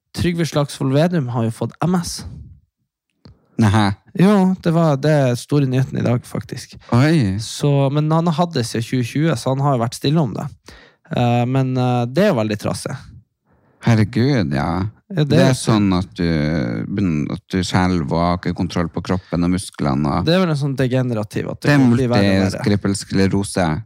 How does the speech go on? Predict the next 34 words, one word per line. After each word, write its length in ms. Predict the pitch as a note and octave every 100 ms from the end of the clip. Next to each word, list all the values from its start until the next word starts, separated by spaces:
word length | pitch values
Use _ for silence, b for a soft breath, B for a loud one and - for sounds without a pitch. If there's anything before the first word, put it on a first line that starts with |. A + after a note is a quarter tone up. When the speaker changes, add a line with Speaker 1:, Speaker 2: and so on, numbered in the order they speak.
| -
Speaker 1:
Ja, 140 | C3+ B2
multipel 880 | A#2+ A2 A2+ B2+ B2 - - A#2+ F#2 - A#2+
sklerose. 840 | - - - G#2 G2+ G2+ G2+ -
Speaker 2:
Ja. 140 | G#2 G#2
Speaker 1:
Ja. 300 | G#2 - B B B
Ja, 100 | F3
nei, 140 | F#3+ G3
så, 160 | F#3
men 160 | F#3 F3+
han 80 | F3+
har, 120 | F3+ E3+
sier 240 | - F#3
han 140 | D3
har 80 | C3
fått 240 | - C#3+ C3+
gode 220 | C3 B2
medisiner 560 | G#2 G#2+ - C3 B2+ G#2
og 80 |
sånn. 160 | A2+ A#2 B2+
Men 100 | E3
det 140 | G3
synes 240 | G#3 G#3+ D#3
jo 60 | C3+
jeg 220 | C3+ C3
er, 80 | A#2 - b b b
eh, 160 | - B2+
fordi 220 | B2+ D3 D3
man 140 | D3+
kjefter 380 | - E3 - C#3
mye 140 | A#2 A2
på 120 | G2+
politikere 560 | A#2 A2 - - G2 F2
og 80 | -
sånn. 240 | - -